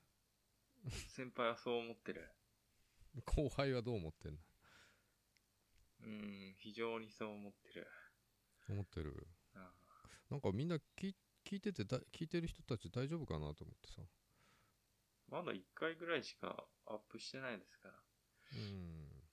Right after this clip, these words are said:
Speaker 2: 変わったよね、みたいな。
Speaker 1: <laughs> やつら。
Speaker 2: 変わっちゃったよね。小林なんか特に染まっちゃったよね、都会に、みたいな。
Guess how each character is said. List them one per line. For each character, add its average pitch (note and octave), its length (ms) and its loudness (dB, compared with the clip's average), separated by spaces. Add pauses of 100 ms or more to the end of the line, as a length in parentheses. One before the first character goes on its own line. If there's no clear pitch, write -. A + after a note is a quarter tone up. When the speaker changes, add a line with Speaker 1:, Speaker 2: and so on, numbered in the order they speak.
(840)
Speaker 2:
変 C3 140 4
わ D3+ 60 4
っ D#3 120 0
た F#3+ 120 2
よ E3+ 120 4
ね、 A#2+ 300 0
み F#2+ 100 -4
た - 120 -12
い - 20 -14 (1400)
な。 A#2+ 80 0
Speaker 1:
<laughs> - 0 -
や A#2+ 140 4
つ - 140 -2
ら。 - 80 2
Speaker 2:
変 E3+ 80 2
わ - 60 -6
っ - 60 -18
ち - 60 -2
ゃ F#3 40 2
っ - 40 2
た - 20 4
よ C3 60 2
ね。 F2 140 0 (960)
小 - 140 0
林 D3 320 2
な E3 60 2
ん C#3+ 40 0
か A#2 80 0
特 A#2+ 240 2
に F#2 260 0 (720)
染 - 240 0
ま B2+ 60 2
っ C3 100 0
ち - 60 -2
ゃ C#3+ 60 2
っ - 20 2
た - 160 2
よ B2 80 6
ね、 F2 240 4
都 F2 160 -2
会 E2 240 0
に、 D#2 160 -6
み D#2 140 -10
た - 80 -12
い - 20 -12
な。 - 80 -16